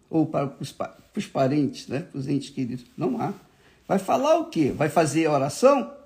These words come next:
Não vai resolver nada. Oração pro morto não resolve nada. Zero. Zero, zero, zero. "Ah, eu vou orar pela alma de fulano." Vai perder tempo.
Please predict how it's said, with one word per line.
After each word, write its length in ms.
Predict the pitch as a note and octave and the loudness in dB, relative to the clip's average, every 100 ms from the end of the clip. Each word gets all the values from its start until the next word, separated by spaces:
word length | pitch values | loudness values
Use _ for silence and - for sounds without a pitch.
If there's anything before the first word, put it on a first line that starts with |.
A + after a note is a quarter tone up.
| _ - | _ 0
Não 180 | F#3 | 2
vai 180 | D3 F3 | 4 2
resolver 340 | F#3 E3+ D#3+ A#3 | 2 0 -2 0
nada. 480 | F#3+ F#3 A#2+ - - _ _ _ _ _ _ _ | 2 2 0 -8 -14 _ _ _ _ _ _ _
Oração 500 | A#2 D3+ D#3 - G3+ | -2 2 2 2 2
pro 160 | G3 F3 | 2 -2
morto 400 | E3 F#3+ A3+ A3+ | -2 2 2 2
não 140 | G#3 | 2
resolve 500 | F3+ F3+ C#3+ G3 G3+ | 4 4 2 -2 -2
nada. 480 | F#3 F#3 G3 F3+ B2 | 0 4 4 4 0
Zero. 560 | B2 A#2+ F#3+ F3+ A#2+ - - _ _ - | -2 0 4 4 2 -6 -18 _ _ -10
Zero, 440 | C3 B2 G3+ G3+ | -6 -2 0 -2
zero, 320 | D3+ D#3 F#3 D#3+ | -4 -4 -2 -4
zero. 320 | B2+ F2+ - _ _ _ _ _ _ _ - | -6 -8 -12 _ _ _ _ _ _ _ -2
"Ah, 240 | A3 B3+ | 4 6
eu 80 | A#3+ | 6
vou 140 | F#3+ | 4
orar 360 | G#3+ F3+ F#3 F#3 | 4 6 4 4
pela 240 | F#3 E3+ | 2 4
alma 480 | D3 D3 D#3 D3 B2 | 4 4 2 2 0
de 100 | B2+ | -2
fulano." 720 | C3 D3 B2 C3+ C3 - - - - _ _ _ _ | -6 -4 -2 0 0 -2 -8 -10 -20 _ _ _ _
Vai 340 | D3+ C#3 C3+ D3 | -8 -6 -4 -4
perder 360 | - D3+ E3+ | -2 -2 -2
tempo. 300 | F3 - C3 | -2 -4 -6